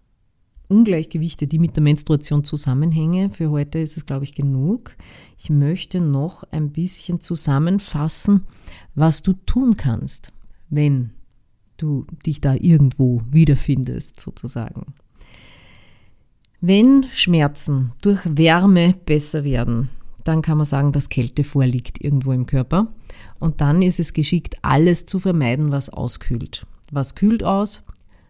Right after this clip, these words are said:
Haben wir schon gesagt, direkt aus dem Kühlschrank essen zum Beispiel, viel Mineralwasser trinken,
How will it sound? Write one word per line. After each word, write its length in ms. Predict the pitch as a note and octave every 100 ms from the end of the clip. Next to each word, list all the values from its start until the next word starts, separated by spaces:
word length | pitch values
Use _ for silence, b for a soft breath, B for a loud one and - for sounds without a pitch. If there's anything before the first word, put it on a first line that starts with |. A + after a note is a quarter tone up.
| _ -
Haben 140 | C#3+
wir 80 | C#3
schon 160 | C#3
gesagt, 420 | C3+ D#3 D#3+ - -
direkt 400 | G#3+ G#3 - -
aus 180 | D3
dem 200 | - C3+
Kühlschrank 500 | - G3+ G3+ F#3+ E3+
essen 340 | - D#3 - C#3+
zum 160 | D3
Beispiel, 600 | C#3+ C#3 - C#3 C3+ C3 - b b b b
viel 260 | - G#3 G#3+
Mineralwasser 760 | G#3 F#3 E3+ D#3+ D#3 D3 - D3+
trinken, 960 | D#3 C#3+ C3+ - C#3 C3 C3 B2+